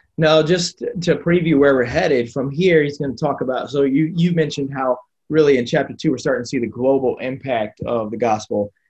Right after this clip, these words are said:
And then as we talked about in our first study, which has been a while, so if you've forgotten, um, in, in chapter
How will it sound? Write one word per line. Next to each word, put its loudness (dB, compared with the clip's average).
And 0
then 4
as 0
we 0
talked 0
about 4
in 0
our 0
first -2
study, 0
which -4
has -14
been -4
a 0
while, 2
so -10
if -10
you've -14
forgotten, -2
um, -4
in, -4
in -6
chapter -2